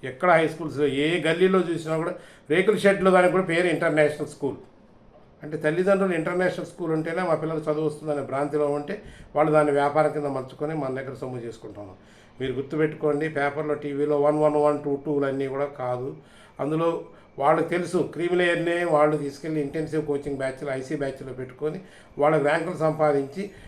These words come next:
మిగిలిన బ్రాంచీల్లో ఉన్నటువంటి పిల్లలందరినీ కూడా మెస్మరైజ్ చేసి, అందులో చేర్పించుకుంటూ వాళ్ళు డబ్బు సంపాదించుకుంటారు. కానీ నీ పిల్లవాడి డెప్త్ ఎంత ఉంది, నీ పిల్లవాడికి ఏ సబ్జెక్ట్ మీద ఎంత ఉంది, నీ పిల్లవాడికి ఆ సబ్జెక్ట్లో వెళ్తే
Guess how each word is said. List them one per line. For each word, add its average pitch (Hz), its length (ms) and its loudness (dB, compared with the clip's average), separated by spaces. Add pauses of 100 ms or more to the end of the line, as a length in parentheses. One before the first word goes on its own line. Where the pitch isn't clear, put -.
(140)
మిగిలిన 190 260 6
బ్రాంచీల్లో 175 540 2
ఉన్నటువంటి 160 440 0
పిల్లలందరినీ 151 580 0
కూడా 151 160 0
మెస్మరైజ్ 139 540 -4
చేసి, 131 160 -8
అందులో 135 280 -8 (400)
చేర్పించుకుంటూ 147 600 -2
వాళ్ళు 135 220 0
డబ్బు 131 160 -4
సంపాదించుకుంటారు. 120 960 -8 (260)
కానీ 156 340 2
నీ 175 160 2
పిల్లవాడి 185 460 4
డెప్త్ 151 300 2
ఎంత 139 180 -2
ఉంది, 135 200 -2
నీ 143 180 2
పిల్లవాడికి 165 520 0
ఏ 170 80 0
సబ్జెక్ట్ 160 440 -4
మీద 147 180 2
ఎంత 135 220 -6
ఉంది, 135 200 -6
నీ 156 180 -4
పిల్లవాడికి 185 540 0
ఆ 160 80 0
సబ్జెక్ట్లో 165 500 -4
వెళ్తే 156 260 -2